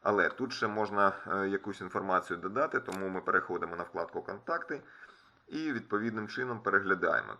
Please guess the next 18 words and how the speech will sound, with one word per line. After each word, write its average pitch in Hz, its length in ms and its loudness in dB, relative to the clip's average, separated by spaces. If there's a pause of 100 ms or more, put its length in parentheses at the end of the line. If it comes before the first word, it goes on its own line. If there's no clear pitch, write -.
(120)
До 90 140 4
речі, 80 440 0
ось, - 360 -4
е, 78 200 2
тут - 240 -14
якісь 85 300 -10
контакти 85 440 -6
ще - 200 -6
є, 120 280 -6 (540)
які 92 280 -8
ми 117 120 -6
можемо 101 340 -2
використовувати 90 760 -4
безпосередньо. 73 760 -6 (540)
Е, 82 260 -4
тобто 98 640 2 (280)
бачимо, 98 560 2
що, 90 420 0